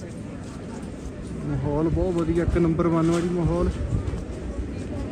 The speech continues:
ਤੇ ਸਾਹਮਣੇ ਉਹ ਚਰਚ ਵਾ ਤੇ ਕਾਫੀ ਇੱਥੇ ਮਸ਼ਹੂਰ ਵਾ। ਤੇ ਉਹ ਉੱਪਰ ਜੀ ਹਨੂੰਮਾਨ ਜੀ ਦਾ ਮੰਦਿਰ ਵਾ, ਸਾਰਿਆਂ ਨੂੰ ਉੱਚਾ। ਕਾਫੀ ਰੌਣਕ ਮੇਲਾ ਜੀ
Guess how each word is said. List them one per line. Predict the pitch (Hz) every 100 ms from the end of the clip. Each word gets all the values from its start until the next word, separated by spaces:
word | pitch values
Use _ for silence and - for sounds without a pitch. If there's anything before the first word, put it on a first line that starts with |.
| - - - - - - - - -
ਤੇ |
ਸਾਹਮਣੇ | 170 175 180 196
ਉਹ | 196
ਚਰਚ | - 185 165 151 180
ਵਾ | 185 190 277 - -
ਤੇ | 170
ਕਾਫੀ | - 160 175 180
ਇੱਥੇ | 147 180 175 165 151 -
ਮਸ਼ਹੂਰ | 175 156 175 147
ਵਾ। | 147 160 185 196 - - - - - - 165
ਤੇ | 160
ਉਹ | 160 185 185
ਉੱਪਰ | - 180 170
ਜੀ | 185 190 185 185 - - 170
ਹਨੂੰਮਾਨ | 180 180 170 170
ਜੀ | 170
ਦਾ | 175
ਮੰਦਿਰ | 175 156 160 170
ਵਾ, | 185 196 - - - - - 587 698 - - 571 554 - - - - - - 214 - - - - - - - -
ਸਾਰਿਆਂ | 156 151 170
ਨੂੰ | 175
ਉੱਚਾ। | 156 - 170 - - - 622 - - - 226 285 302 285 277 247 - 202 - - - - - - - - - - - -
ਕਾਫੀ | 151 160 196
ਰੌਣਕ | 180 170 170
ਮੇਲਾ | 180 170 175 175
ਜੀ | 185